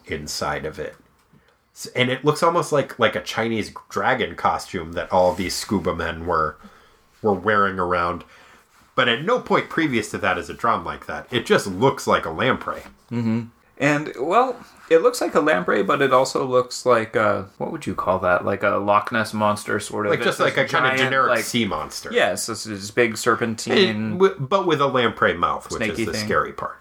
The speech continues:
Speaker 2: Mm-hmm. Giant mouth full of sharp teeth, kind of buggy eyeballs, and a, this super spiky dorsal
Speaker 1: I would
Speaker 2: fin.
Speaker 1: run away from it. I would totally flee that thing.
Speaker 2: Yeah, oh, no kidding.
Speaker 1: Yeah.
Speaker 2: No, it's terrifying.
Speaker 1: But they, they end up blowing it up real good.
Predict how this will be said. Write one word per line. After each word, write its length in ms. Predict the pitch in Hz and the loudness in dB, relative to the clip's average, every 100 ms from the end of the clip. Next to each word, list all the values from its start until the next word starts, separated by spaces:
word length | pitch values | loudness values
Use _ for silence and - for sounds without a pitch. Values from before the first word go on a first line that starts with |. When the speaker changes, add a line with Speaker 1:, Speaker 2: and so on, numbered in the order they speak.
| - | -8
Speaker 2:
Mm-hmm. 280 | 107 107 104 - _ - | -4 -2 -4 -10 _ -4
Giant 300 | 110 120 110 | 0 0 0
mouth 240 | 113 107 | 0 0
full 240 | - 110 104 | -4 -8 -6
of 80 | |
sharp 260 | - 107 101 | 2 2 2
teeth, 360 | 107 101 - _ - - - 98 | -2 -4 -6 _ -18 -14 -10 -8
kind 180 | 104 101 | -6 -4
of 100 | 95 | 0
buggy 320 | 101 98 98 | 0 0 0
eyeballs, 560 | 98 98 98 98 98 101 | 0 2 2 2 0 -4
and 160 | 98 | -6
a, 200 | 98 101 - | -6 -6 -8
this 240 | 104 - - - | -10 -10 -12 -10
super 340 | - 107 101 | -4 0 0
spiky 360 | - 104 107 107 | 2 2 2 2
dorsal 500 | 104 101 - 110 107 | 4 2 2 0 2
Speaker 1:
I 100 | 120 | 2
would 120 | 220 | 2
Speaker 2:
fin. 80 | 143 | 2
Speaker 1:
run 100 | 95 | 2
away 220 | 92 85 | 0 -2
from 220 | 90 101 123 | -2 -2 -4
it. 140 | - _ _ _ _ _ _ _ _ - | -8 _ _ _ _ _ _ _ _ 0
I 60 | |
would 120 | 175 - | 0 2
totally 360 | 220 220 110 | 0 2 0
flee 220 | 170 80 73 | -2 -10 -10
that 240 | 76 - | -12 -14
thing. 220 | 85 73 - _ _ | -16 -18 -20 _ _
Speaker 2:
Yeah, 320 | 98 117 117 | -4 0 0
oh, 280 | 87 120 85 - _ 113 | -2 -8 -10 -16 _ -14
no 100 | 123 | -12
kidding. 320 | 101 98 87 _ _ _ | -10 -12 -14 _ _ _
Speaker 1:
Yeah. 280 | 98 104 92 - _ _ | 0 0 0 -10 _ _
Speaker 2:
No, 120 | 107 92 | -8 -8
it's 120 | - | -4
terrifying. 480 | 95 92 98 85 87 _ - _ _ - | -2 -2 -4 -10 -12 _ -20 _ _ -2
Speaker 1:
But 240 | 139 - | -2 0
they, 220 | 151 147 | 0 0
they 180 | 147 170 | 2 2
end 160 | 185 170 | 4 2
up 120 | - | 2
blowing 240 | 131 117 | 2 4
it 60 | 101 | 2
up 140 | 92 | 2
real 200 | 95 85 | 2 0
good. 260 | 85 82 | 2 -2